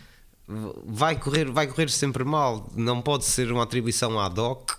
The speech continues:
eh, e não pode ser sem contra-, sem uma contrapartida. Tem que haver um, algum tipo,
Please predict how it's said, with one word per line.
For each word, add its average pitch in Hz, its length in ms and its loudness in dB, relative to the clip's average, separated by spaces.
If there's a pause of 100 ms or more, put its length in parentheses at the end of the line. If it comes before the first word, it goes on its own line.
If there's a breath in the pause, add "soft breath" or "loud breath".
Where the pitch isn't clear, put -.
(760 loud breath)
eh, 104 280 -2
e 117 140 2
não 117 180 2
pode 117 300 0
ser 113 640 2
sem 127 380 2
contra-, 110 400 -4
sem 120 160 -2
uma 117 140 -2
contrapartida. 90 880 -4 (1200 loud breath)
Tem 120 160 2
que 117 100 0
haver 123 320 2
um, 120 220 0
algum 104 340 0
tipo, - 340 -6